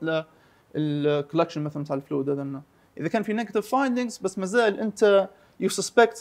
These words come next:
some things، تحطها under observation للبيشنت و you consider مثلًا سي تي or repeat the fast scan at a later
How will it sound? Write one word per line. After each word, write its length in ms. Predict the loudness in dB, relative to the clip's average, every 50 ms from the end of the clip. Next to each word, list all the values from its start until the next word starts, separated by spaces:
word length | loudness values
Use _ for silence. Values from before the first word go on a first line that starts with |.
| -2
some 60 | -2 -2 0 -2
things، 260 | 0 0 0 -2 -4
تحطها 400 | -2 -2 0 2 2 2 2 2
under 200 | 0 0 0 2
observation 560 | 2 2 2 4 4 4 6 4 4 4 -2
للبيشنت 540 | -4 -6 -4 -2 -2 -2 -2 -2 -4 -6 -8 -10 _ _ _ _ _ _ _ _ _ -8 -2
و 560 | 2 4 4 6 6 4 4 4 4 2 2
you 120 | 0 0 0
consider 340 | -2 -2 0 4 4 4 2
مثلًا 220 | 2 -4 -6 -8
سي 180 | -6 -6 -6 -6
تي 280 | -4 -6 -6 -2 0
or 140 | 0 0 0
repeat 220 | 0 -2 -4 -4
the 80 | -6 -4
fast 240 | 0 2 2 2 2
scan 280 | 0 0 0 0 0 -2
at 80 | -4
a 80 | -4 -2
later 220 | -2 -2 -2 -4